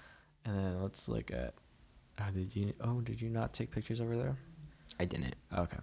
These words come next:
Speaker 2: No.
Speaker 1: All right, so
Speaker 2: I
Speaker 1: we'll
Speaker 2: took,
Speaker 1: just
Speaker 2: well, I did, but I didn't edit them. I just, I, I, I, I don't, when I take pictures, I don't really edit every single picture I take, uh, 'cause I don't like every single picture I take. I just edit the ones that I personally like.
Speaker 1: And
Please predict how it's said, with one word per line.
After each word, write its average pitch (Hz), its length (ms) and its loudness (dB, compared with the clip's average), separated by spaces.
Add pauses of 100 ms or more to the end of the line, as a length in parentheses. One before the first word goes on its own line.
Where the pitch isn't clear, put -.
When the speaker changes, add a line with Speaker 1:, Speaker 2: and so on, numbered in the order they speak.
(260)
Speaker 2:
No. - 100 2
Speaker 1:
All - 60 2
right, - 180 -2
so 90 120 0
Speaker 2:
I 90 80 4
Speaker 1:
we'll 98 80 6
Speaker 2:
took, 123 100 6
Speaker 1:
just - 320 2
Speaker 2:
well, 147 120 8
I 139 120 2
did, 120 320 4
but 87 120 6
I 85 120 4
didn't 101 320 2 (240)
edit 78 260 4
them. 78 400 2
I 90 80 2
just, 92 300 4 (160)
I, 107 100 6
I, 104 160 6
I, 120 460 6
I 135 160 6
don't, 135 120 4 (300)
when 151 140 4
I 165 160 8
take 143 240 2
pictures, 120 340 2
I 95 120 4
don't 117 120 6
really 107 320 2
edit 92 200 2 (100)
every 95 400 6
single 92 240 4
picture - 340 2
I 87 100 6
take, 90 460 2
uh, - 40 0 (300)
'cause 98 140 0
I 90 60 6
don't 87 160 4
like 80 200 2
every 87 180 2
single 95 160 2
picture 98 240 4
I 101 80 8
take. 104 340 0
I 101 140 6
just 90 160 2
edit 78 240 2
the 80 80 4
ones 82 240 2
that 78 280 2 (320)
I 92 100 2
personally 80 500 2
like. - 340 -4
Speaker 1:
And 92 260 2